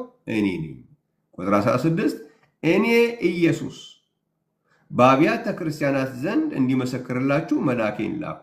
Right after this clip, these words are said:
ይላል። እኔ ኢየሱስ። ስለዚህ አልፋና ኦሜጋ፣ መጀመሪያና መጨረሻ ኢየሱስ ነው። ስለዚህ በዙፋኑ ላይ የተቀመጠው ምንድን ነኝ አለ? «አልፋና ኦሜጋ፣ መጀመሪያና መጨረሻ እኔ ነኝ። ለተጠማው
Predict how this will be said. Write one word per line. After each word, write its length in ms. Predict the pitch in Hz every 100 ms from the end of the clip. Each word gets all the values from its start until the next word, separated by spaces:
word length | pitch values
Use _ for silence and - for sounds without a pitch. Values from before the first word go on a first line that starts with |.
| 73
ይላል። 240 | - - _ -
እኔ 200 | 127 147 190 233 -
ኢየሱስ። 440 | 120 87 - _ _ _ _ _ _ -
ስለዚህ 340 | 85 98 175 - - - _ -
አልፋና 540 | - 85 85 101 120 156 214
ኦሜጋ፣ 320 | 185 156 165 220 285
መጀመሪያና 640 | 117 104 104 98 92 92 90
መጨረሻ 380 | 87 - 139 - 320 -
ኢየሱስ 440 | 151 143 139 - -
ነው። 140 | - _ _ _ _ _
ስለዚህ 240 | 120 127 123
በዙፋኑ 520 | 131 147 190 226 226
ላይ 140 | 214 165
የተቀመጠው 720 | 127 127 127 135 147 190 285 -
ምንድን 320 | - 156 165 160
ነኝ 160 | 147
አለ? 160 | 98 78 - _ _ _ 90
«አልፋና 600 | 107 123 127 139 165 180 180
ኦሜጋ፣ 380 | 151 165 165 226 320 -
መጀመሪያና 720 | 117 110 113 113 110 107 117 143
መጨረሻ 440 | 165 165 202 - 254 - -
እኔ 180 | - 196 180
ነኝ። 200 | 143 151 - - _ _ _ - _
ለተጠማው 1080 | - 143 180 196 208 - 214 233 233 233